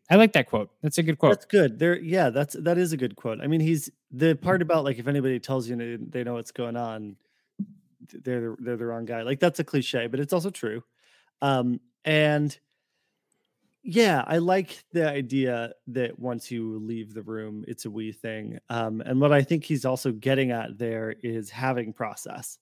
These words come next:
Speaker 2: and, like,
Speaker 1: Yeah.
Speaker 2: having processes in place and following those processes and then trusting your process, not like, uh, necessarily you have to tank, trust the process,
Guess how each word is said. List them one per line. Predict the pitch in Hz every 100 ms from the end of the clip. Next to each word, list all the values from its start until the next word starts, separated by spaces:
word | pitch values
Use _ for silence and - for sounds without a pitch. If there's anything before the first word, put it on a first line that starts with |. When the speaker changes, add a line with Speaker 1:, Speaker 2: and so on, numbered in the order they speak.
| _ _ _ _ _ -
Speaker 2:
and, | 131 120
like, | 131
Speaker 1:
Yeah. | 113
Speaker 2:
having | 139 143 139
processes | - 135 127 - 127 123
in | 120
place | 107 120 117 113 - _ _ _
and | 123 117 110
following | - - 135 135 131 123 117
those | 113 113
processes | _ 113 110 - 101 107 104
and | - 113
then | 110 104
trusting | - 135 - 120
your | 107
process, | - 113 104 - 110
not | 127 123 123
like, | 123 135
uh, |
necessarily | 123 120 120 - 127 131
you | 131
have | 131
to | - 143
tank, | 156 151 143 -
trust | 143 135 -
the |
process, | 131 135 127 123 127 117 110